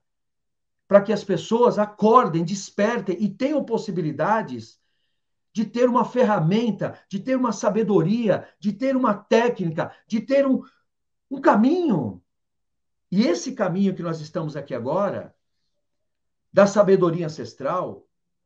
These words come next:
e principalmente, principalmente dessa ferramenta maravilhosa chamada Animal de Poder,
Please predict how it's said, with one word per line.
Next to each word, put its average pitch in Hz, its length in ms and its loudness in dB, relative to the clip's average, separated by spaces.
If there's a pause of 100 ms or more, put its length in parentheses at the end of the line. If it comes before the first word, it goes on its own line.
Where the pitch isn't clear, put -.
(520)
e 190 100 -4
principalmente, 202 1300 -4 (1700)
principalmente 170 1200 -6 (500)
dessa 185 320 2
ferramenta 190 800 -2
maravilhosa 165 840 -2
chamada 143 640 -6
Animal 170 540 0
de 202 80 -6
Poder, 151 600 -8